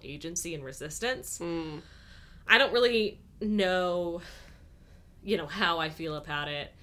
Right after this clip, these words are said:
Speaker 2: Yeah.
Speaker 1: I feel like it's very similar to the argument that getting plastic surgery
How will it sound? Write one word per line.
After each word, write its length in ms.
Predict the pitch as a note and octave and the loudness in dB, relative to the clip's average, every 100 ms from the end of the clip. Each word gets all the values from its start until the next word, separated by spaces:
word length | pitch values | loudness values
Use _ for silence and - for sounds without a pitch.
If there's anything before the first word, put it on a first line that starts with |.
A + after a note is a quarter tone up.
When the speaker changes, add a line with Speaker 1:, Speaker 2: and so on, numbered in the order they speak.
| - | -2
Speaker 2:
Yeah. 280 | E3+ D#3+ D#3+ C3+ | 2 4 4 6
Speaker 1:
I 140 | G3 | 6
feel 200 | G3 G#3 | 8 6
like 160 | G#3 G3+ | 6 4
it's 140 | G3 | 0
very 280 | - F3+ F3+ | 0 0 2
similar 520 | - F#3 F3 E3+ E3 | 0 0 0 0 -2
to 100 | E3 | -4
the 120 | F3 E3+ | -6 -4
argument 540 | - F3 F3 E3+ D#3 D#3 | -2 -2 -2 -2 -4 -2
that 480 | D#3+ D#3 D3 - - - - - - - - - | 0 2 0 -4 -16 -16 -18 -20 -20 -20 -10 2
getting 300 | G3 F3 F3+ | 2 2 -4
plastic 440 | - D3+ D#3+ F3 | 0 0 0 -4
surgery 1000 | - - D#3+ E3 E3+ F#3 F#3+ G3 G3 G3+ | -6 -4 -2 -2 -2 0 0 2 0 -2